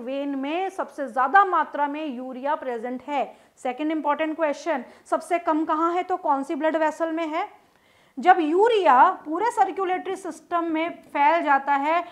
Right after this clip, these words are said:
और किडनी के पास ब्लड सप्लाई आती है, किडनी यूरिया को निकाल लेती है, किडनी यूरिया को निकाल के यूरिन में जो है या उसके कॉम्पोजिशन में मिक्स कर देती है। तो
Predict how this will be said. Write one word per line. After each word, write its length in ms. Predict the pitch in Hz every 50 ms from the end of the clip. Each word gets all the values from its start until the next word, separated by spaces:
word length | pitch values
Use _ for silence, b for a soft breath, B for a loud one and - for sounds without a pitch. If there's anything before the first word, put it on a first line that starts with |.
| B B B -
और 160 | 269 294 302
किडनी 440 | 302 - 302 294 247 302 311 349 381 381
के 140 | 381 381
पास 320 | 370 359 320 311 330 320 320
ब्लड 260 | 247 247 277 302 285
सप्लाई 420 | - 320 277 - 302 277 277 285
आती 300 | 294 277 269 277 - 294
है, 180 | 311 339 359 349 330 B B B 330 B _ -
किडनी 380 | 311 330 302 359 370 403 427 415
यूरिया 420 | 349 311 320 330 330 320 339 339
को 140 | 330 359 370
निकाल 460 | 359 320 330 330 - 349 370 415 415
लेती 320 | 415 403 - 403 370 330
है, 160 | 269 254 196 190 - _ _ _ _ _ _ _ -
किडनी 300 | 240 233 233 240 285 339
यूरिया 320 | 339 285 254 233 247 262 262
को 260 | 262 311 381 440 427 B B B 277 -
निकाल 340 | 262 262 269 269 269 277 302
के 160 | 285 339 359
यूरिन 720 | 349 277 240 233 262 262 269 254 311 359 415 440 453 440 392
में 320 | 359 330 339 403 480 - b b b b b b b b
जो 160 | - 233 311
है 260 | 302 285 294 330 415 415 B B B -
या 100 | 277 285
उसके 180 | 277 277 339 330
कॉम्पोजिशन 640 | - 311 277 269 269 320 302 262 349 320 - 381 370
में 100 | 381 392
मिक्स 360 | 381 392 440 - - - -
कर 180 | - - 311 285
देती 360 | 254 226 254 247 247 262 285 262
है। 200 | 226 247 208 - - b b b b b b b b -
तो 180 | 349 370 403 440